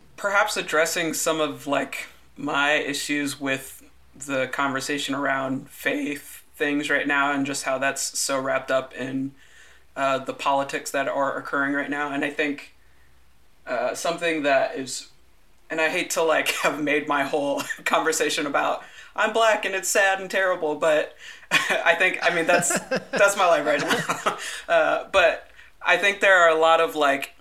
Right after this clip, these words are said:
Speaker 1: issues happening in the country right now that are, like, we just had a coup <laughs> and, and, you know,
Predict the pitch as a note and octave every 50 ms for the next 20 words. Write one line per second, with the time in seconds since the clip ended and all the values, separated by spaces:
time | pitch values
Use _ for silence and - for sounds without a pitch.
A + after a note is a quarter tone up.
0 | - - - G3+ G#3+ - A3+ A3 G3+ - - - F3 F3+ F3+ F3+ E3+ E3 D#3+ D#3
1 | D3+ C#3+ D3+ D#3 D3+ C#3+ C#3+ - - D3+ D3+ E3 D#3+ D#3+ E3 E3 - E3 E3 E3
2 | E3+ E3+ E3 D#3 D#3 D#3 D3 D3 D3 - - - E3 D#3 - - - - - -
3 | F3 F3 F3 F#3+ F#3 - G#3 F3+ F#3 F#3 F#3 - - A#3+ A#3 F#3 E3 D#3 D#3 -
4 | D#3 D#3 D#3 - - - - F#3 - - F3+ - - - - - - - - -
5 | - E3 D#3+ D#3+ E3 E3 E3+ E3 D#3+ D#3 F3+ F3 E3+ D#3+ D#3 D3